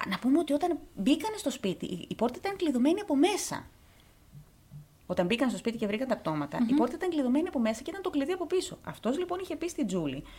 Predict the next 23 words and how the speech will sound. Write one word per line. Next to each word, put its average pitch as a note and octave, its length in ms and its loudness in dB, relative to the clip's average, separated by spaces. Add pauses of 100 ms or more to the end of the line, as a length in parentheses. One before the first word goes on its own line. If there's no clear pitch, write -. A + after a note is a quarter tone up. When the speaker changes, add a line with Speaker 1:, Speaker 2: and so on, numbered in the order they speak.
(160)
Speaker 1:
ότι G3 220 0
υπήρχε C#4 340 2
ένα G#4 160 -2
παράθυρο D#4+ 540 4
στην G#3 180 -4
κουζίνα, D#3 560 -2 (280)
από F#3+ 200 0
το F#3+ 80 6
οποίο F#3+ 520 4
θα - 140 0
μπορούσε A#3+ 500 2 (140)
να F#3+ 160 2
μπει G3 240 2
και F4+ 120 0
να C4 140 6
βγει, E3 440 -4 (180)
μετά F#3+ 220 2
το C#4+ 100 2
παράθυρο C#4+ 380 2
έκλεινε F4 320 4
από A3+ 160 2
μόνο D#3 300 0
του D#3+ 240 -6